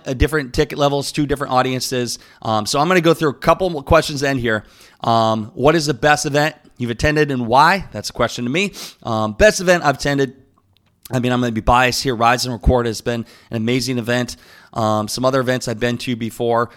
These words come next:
I've been to Tony Robbins' Unleash the Power Within. I've done, uh, events like M I T T. That's more,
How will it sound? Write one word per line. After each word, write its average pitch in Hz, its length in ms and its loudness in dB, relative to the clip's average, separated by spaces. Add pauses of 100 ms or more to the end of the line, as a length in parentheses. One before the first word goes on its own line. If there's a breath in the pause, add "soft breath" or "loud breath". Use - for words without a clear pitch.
I've 120 80 -8
been 120 80 -2
to 123 60 -2
Tony 127 340 0
Robbins' 117 420 0
Unleash 117 340 -6
the 110 60 -16
Power 113 220 -2
Within. 135 380 -4
I've 101 120 -6
done, 104 300 -4 (300 soft breath)
uh, 104 180 -4
events 110 260 -4
like 107 120 -8
M 120 100 -4
I 113 100 -2
T 110 200 -12
T. 151 280 -2
That's 117 300 -4
more, 107 260 -6